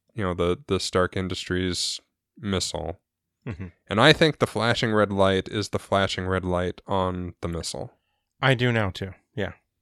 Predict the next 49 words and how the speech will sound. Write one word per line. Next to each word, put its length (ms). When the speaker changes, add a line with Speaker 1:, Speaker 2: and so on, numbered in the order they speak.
Speaker 2:
At 60
Speaker 1:
Yeah. 40
Speaker 2:
first, 380
it 60
was 240
like, 180
I, 200
I 100
don't 180
know. 100
Well, 120
at 80
first, 300
you 80
know, 100
obviously 480
it 80
was, 240
uh, 220
Mephisto. 540
Speaker 1:
Hmm. 220
Yeah, 240
of 80
Speaker 2:
<laughs> 0
So 80
Speaker 1:
course, 220
yeah, 140
Speaker 2:
obviously, 100
Speaker 1:
every-, 260
Speaker 2:
it's 280
Speaker 1:
everything 460
Speaker 2:
<laughs> 20
Speaker 1:
is 140
Mephisto. 760
Speaker 2:
Yeah, 200
Mephisto's 400
Speaker 1:
But 40
when 80
Speaker 2:
the 60
Speaker 1:
it's 100
Speaker 2:
toaster, 120
Speaker 1:
not 120
Speaker 2:
clearly. 180
Speaker 1:
Mephisto, 480
it's 160
probably 720
the 200
bomb. 460
Speaker 2:
<laughs> 60